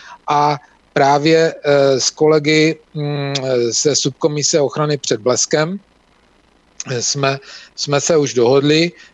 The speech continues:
předem, už v minulém roce, že technická specifikace, která se k tomu vlastně problému, eh, směřuje,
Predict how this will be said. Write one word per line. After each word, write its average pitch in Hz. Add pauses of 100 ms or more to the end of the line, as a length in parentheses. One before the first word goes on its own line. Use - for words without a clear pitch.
(160)
předem, 151 (120)
už 127
v 127
minulém 143
roce, 147 (380)
že 143
technická 151
specifikace, 160
která 143
se 160
k 135
tomu 160 (320)
vlastně 139
problému, 147
eh, - (880)
směřuje, 139